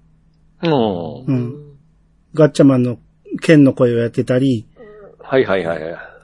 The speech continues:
Speaker 2: えー、ドカベンの土井垣。
Speaker 1: ああ。
Speaker 2: わかりますか？ほんまに。
Speaker 1: 土井垣は、えーと、あの、土井垣、あ、うん、岩木とか、岩木と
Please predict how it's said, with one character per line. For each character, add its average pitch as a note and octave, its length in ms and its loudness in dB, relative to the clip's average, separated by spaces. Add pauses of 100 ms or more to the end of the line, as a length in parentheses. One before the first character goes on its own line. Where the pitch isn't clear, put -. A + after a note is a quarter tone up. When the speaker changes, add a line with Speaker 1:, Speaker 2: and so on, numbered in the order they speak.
(360)
Speaker 2:
え B2+ 320 2
ー、 - 40 -2
ド D#3+ 120 6
カ F#3 220 8
ベ F3+ 160 6
ン F3+ 160 6
の G3 140 8
土 D3+ 220 8
井 F3 60 6
垣。 - 300 4 (1300)
Speaker 1:
あ D#3 1040 2
あ。 - 160 -20 (480)
Speaker 2:
わ C3 120 2
か F#3 80 8
り A3+ 60 2
ま A3+ 120 2
す - 60 -10
か？ F#3+ 140 0
ほ C3 120 -6
ん A2+ 40 -2
ま G#2 80 -8
に。 - 160 -14 (720)
Speaker 1:
土 C#3+ 140 2
井 D#3 60 2
垣 A#2 160 -4
は、 G#2 200 -8
え G#2+ 340 -6
ー - 20 -16
と、 G#2 100 -6
あ - 20 -4
の、 G2+ 280 -10 (460)
土 D#3 140 2
井 G#3 60 2
垣、 B2+ 260 0
あ、 G#2+ 120 -6 (340)
う F#2+ 120 -12
ん、 G#2 100 -10
岩 B2+ 180 -2
木 - 60 -18
と G2 80 -12
か、 F#2+ 160 -10 (180)
岩 C3 180 -2
木 - 60 -20
と F#2+ 100 -8